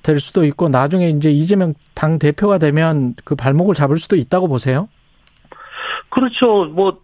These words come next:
Speaker 2: 당신이 대표가 되면 이런 거 해보려고 한다라고
Speaker 1: 음.
Speaker 2: 말씀을 하셨잖아요.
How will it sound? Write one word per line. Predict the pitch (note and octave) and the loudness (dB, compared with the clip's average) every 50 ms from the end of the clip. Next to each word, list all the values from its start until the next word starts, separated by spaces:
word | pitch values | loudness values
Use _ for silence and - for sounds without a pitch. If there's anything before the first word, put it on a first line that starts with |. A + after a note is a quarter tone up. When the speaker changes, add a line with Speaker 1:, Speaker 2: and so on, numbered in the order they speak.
| _ | _
Speaker 2:
당신이 | - G3 G3+ G#3 G3 - - A3+ A3+ A3+ A3+ A3 A3 A3 A3 G#3+ G#3 G#3 A3 A3 G#3+ G#3+ G#3 G3+ F#3+ F3 D#3+ | -2 -2 -2 -2 -4 -6 -4 -2 -2 0 0 0 0 0 0 0 0 0 2 2 2 2 2 2 2 0 0
대표가 | - F#3 G3+ - A#3+ A3+ A#3 G#3+ | 0 -2 -2 0 0 0 0 0
되면 | G#3+ G3+ F#3 F#3+ | 0 -2 -2 -2
이런 | G#3 A#3 A#3 | -2 0 0
거 | A3 F#3 | 0 0
해보려고 | F3+ A#3+ C4+ C#4+ C#4+ C4+ B3 G#3 F#3+ | 0 0 0 2 2 2 0 0 -2
한다라고 | D#3+ E3 E3 D3+ C3 A#2 B2+ C#3+ D#3 - - F#3 E3 D#3+ D3 | -4 -4 -4 -4 -2 0 2 2 2 2 2 2 2 2 2
Speaker 1:
음. | C3+ | 0
Speaker 2:
말씀을 | B2 C#3 D#3 - - - F3 D3+ - | 0 -4 -6 -10 -14 -16 -16 -14 -12
하셨잖아요. | G#3 G3+ A#3+ A#3 - - E3+ A#2+ A2+ A#2 C#3 F#3 G3+ D#3+ G2+ | -12 -10 -10 -8 -4 -4 -2 -2 0 0 2 2 2 2 0